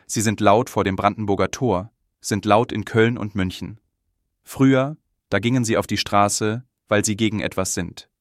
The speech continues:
Gegen Atombombentests, gegen das Ignorieren des Klimawandels, gegen Krieg im Irak.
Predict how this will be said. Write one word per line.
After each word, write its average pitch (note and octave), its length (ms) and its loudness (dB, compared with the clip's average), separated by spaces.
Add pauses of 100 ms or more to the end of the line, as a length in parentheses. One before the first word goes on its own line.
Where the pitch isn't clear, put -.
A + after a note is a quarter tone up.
(480)
Gegen G#2 240 -2
Atombombentests, G2 1160 -2 (380)
gegen G#2 260 -2
das G2 160 0
Ignorieren A#2 580 0
des G2+ 140 -2
Klimawandels, F#2+ 840 0 (200)
gegen G#2 280 -2
Krieg A#2 400 -2
im A2 120 -4
Irak. G#2 440 -2